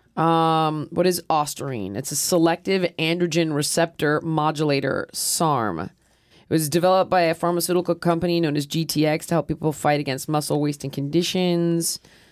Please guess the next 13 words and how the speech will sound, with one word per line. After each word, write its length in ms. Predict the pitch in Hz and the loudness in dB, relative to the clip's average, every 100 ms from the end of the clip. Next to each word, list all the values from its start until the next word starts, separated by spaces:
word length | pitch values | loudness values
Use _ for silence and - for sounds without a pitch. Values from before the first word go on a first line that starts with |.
| - - - | -20 -14 -4
Um, 460 | 151 143 127 110 - | 0 0 -2 -4 -2
it 180 | 160 - | -2 0
binds 400 | 165 170 175 165 | 0 0 0 -2
your 80 | - | -2
androgen 480 | 156 170 160 160 151 | -2 -2 0 0 0
receptors, 1300 | 147 165 160 - 156 151 143 143 151 - - - - - - - _ | 0 0 -2 -2 0 0 0 -2 -4 -4 -4 -6 -10 -20 -20 -20 _
uh, 80 | 110 | -6
the 240 | 110 139 147 | -4 -4 -2
same 280 | - 170 165 | 0 2 2
manner 240 | 160 156 | 2 0
as 80 | 151 | -2
anabolic 400 | 143 156 147 143 | -2 0 0 0
steroids. 1300 | - - 202 202 185 180 175 175 165 165 - - | -4 -4 0 2 4 6 4 2 0 -6 -6 -8